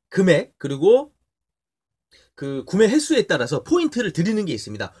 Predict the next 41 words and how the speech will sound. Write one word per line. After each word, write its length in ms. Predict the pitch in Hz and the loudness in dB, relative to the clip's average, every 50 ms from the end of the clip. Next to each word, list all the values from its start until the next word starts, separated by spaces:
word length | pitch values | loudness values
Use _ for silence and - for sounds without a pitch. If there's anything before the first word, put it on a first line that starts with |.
| _ _ | _ _
그걸 400 | - 180 185 220 240 247 240 - | -4 0 6 10 10 8 8 6
미리 240 | - 156 180 214 208 | -4 -4 -4 -4 -4
쓰는 320 | - - 247 233 226 208 185 | -6 -6 -6 -6 -4 -2 0
건데 340 | 175 160 160 214 254 302 - _ _ _ _ | 0 2 4 4 4 4 2 _ _ _ _
최대 460 | - - 285 302 190 - 127 175 - _ _ _ _ | -10 -4 -4 -2 0 2 2 0 0 _ _ _ _
사십만 600 | - - - 277 277 - 254 262 254 240 233 - | -16 -8 -4 -4 -4 -4 -4 -6 -6 -6 -6 -6
포인트까지 540 | - - 214 202 165 190 165 - 175 165 160 113 | -6 -6 -6 -6 -6 -8 -4 -2 0 0 -2 -2
미리 320 | 127 160 156 185 180 165 - _ | -6 -6 -6 -6 -8 -8 -10 _
쓸 140 | - - 311 | -6 -4 -4
수 140 | 240 - 247 | -4 -4 -8
있습니다. 400 | 170 120 - 123 113 104 104 98 | -10 -10 -12 -12 -10 -10 -10 -6
그렇기 180 | - 151 - - | -6 -6 -6 -4
때문에 220 | 165 165 147 139 | -4 -2 0 0
요거는 400 | 180 196 220 190 220 196 123 - _ _ _ _ _ | 2 4 4 4 4 0 0 -4 _ _ _ _ _
순수한 440 | - - 277 302 254 247 269 240 214 | -10 -6 -4 -4 -2 0 -2 -2 -2
할인 240 | 185 247 262 240 214 | -2 -4 -6 -6 -4
조건은 340 | 214 196 - 190 190 185 151 | -6 -6 -6 -6 -6 -4 -4
아니고 420 | 123 120 120 135 226 294 302 - _ _ _ _ | -6 -6 -6 -6 -6 -6 -8 -10 _ _ _ _
내가 380 | - - 139 175 175 226 220 - | -4 0 0 0 0 0 -4 -4
받는 480 | - 139 143 151 160 196 240 247 285 - _ _ _ | -6 -8 -8 -6 -4 -4 -6 -6 -10 -14 _ _ _
포인트를 640 | - 311 311 302 269 - - 170 160 180 220 165 107 | -4 -4 -4 -4 -4 -6 -6 -4 -4 -4 -4 -4 -2
미리 200 | 156 180 208 185 | -4 -2 -2 -4
쓰는 280 | - - 294 269 233 | -6 -8 -8 -8 -6
거다, 280 | - 131 - 180 - _ - | -4 -6 -6 -8 -10 _ -8
이렇게 160 | 151 151 147 | -8 -6 -4
생각하시면 420 | 214 220 208 202 180 156 151 143 | -4 -4 -2 -2 -2 -2 -4 -4
될 100 | 131 113 | -6 -6
것 120 | - 135 120 | -6 -6 -6
같고요. 340 | 101 - 196 233 233 - _ _ | -4 -2 -2 -2 -2 -4 _ _
그리고 220 | - 156 170 165 | -2 0 0 2
이제 280 | 151 165 214 254 262 _ _ _ _ _ _ _ _ _ _ - | 4 2 2 2 0 _ _ _ _ _ _ _ _ _ _ -8
개소세 460 | - 175 180 220 254 233 - 262 226 | -4 -4 -2 -2 -4 -4 -4 -6 -6
인하 240 | 165 156 165 160 151 | -4 -2 -2 -2 -2
기념 200 | 151 151 156 135 | -4 -6 -6 -6
노후차 340 | 127 123 135 135 - 127 | -6 -6 -6 -6 -8 -10
할인 180 | 117 143 170 170 | -8 -8 -8 -10
삼십만 420 | - - 220 190 175 165 127 104 | -10 -10 -10 -8 -8 -8 -8 -10
원. 80 | 95 - _ _ - - | -12 -14 _ _ -18 -8
이거 160 | 139 175 220 | -2 -2 0
같은 220 | 196 175 - 185 175 | 0 0 -2 -2 -4
경우에는 560 | 147 135 135 131 107 104 156 180 135 104 | -4 -4 -4 -4 -4 -4 -2 -4 -4 -6